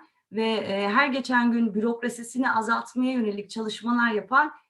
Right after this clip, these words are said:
İzlanda'yı örnek verebilirim. İzlanda'da jeotermal kaynağın değerlendirilmesine yönelik tüm izin takip, kamu ile iletişim gibi konular,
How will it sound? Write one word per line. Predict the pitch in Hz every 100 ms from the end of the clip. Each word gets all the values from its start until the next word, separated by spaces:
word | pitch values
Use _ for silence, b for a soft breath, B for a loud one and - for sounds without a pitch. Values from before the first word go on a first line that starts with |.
| _
İzlanda'yı | 240 233 262 247 185 165
örnek | 165 160 147 -
verebilirim. | 151 143 139 139 151 - _ _ _ _ _
İzlanda'da | 220 233 254 269 254 220 240 320 330
jeotermal | 233 240 240 233 240 247 247
kaynağın | 240 233 233 226 226
değerlendirilmesine | 208 214 208 220 220 214 214 233 - 233 226
yönelik | 220 214 214 -
tüm | 247 240 240 B B
izin | 226 214 240
takip, | 240 220 214 247 240
kamu | 233 240 240
ile | 208
iletişim | 202 214 226 - 247 220
gibi | 202 208
konular, | 202 202 226 330